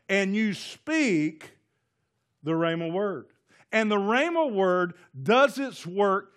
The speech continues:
swiftly. It's the Word of God that actually does the work. And so Caleb comes back, and he does it. Now, here's what it's like. Y'all ready? Y'all gonna have to help me,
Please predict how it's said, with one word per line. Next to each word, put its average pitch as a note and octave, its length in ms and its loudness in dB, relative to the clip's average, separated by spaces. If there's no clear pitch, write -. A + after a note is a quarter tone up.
swiftly. G3 920 -2
It's G3 160 -4
the G3 100 -2
Word A#3 300 4
of A3+ 180 -4
God F#3 360 0
that F#3 120 -2
actually G3 600 0
does E3 320 0
the F#3+ 100 -4
work. A#3+ 540 2
And G3+ 160 -4
so G#3+ 380 0
Caleb C#4+ 480 2
comes E3+ 340 -6
back, D#3 320 -2
and E3+ 100 -12
he F3 60 -8
does F3+ 220 -2
it. D3 80 -8
Now, E3 100 -4
here's A3+ 280 -4
what A#3+ 120 -6
it's F3 140 -10
like. C#3+ 220 -4
Y'all B2+ 100 -8
ready? F3+ 260 -2
Y'all E3 120 -4
gonna D#3+ 160 -6
have E3 120 -6
to A#2+ 60 -18
help F3+ 280 -6
me, A2 160 -14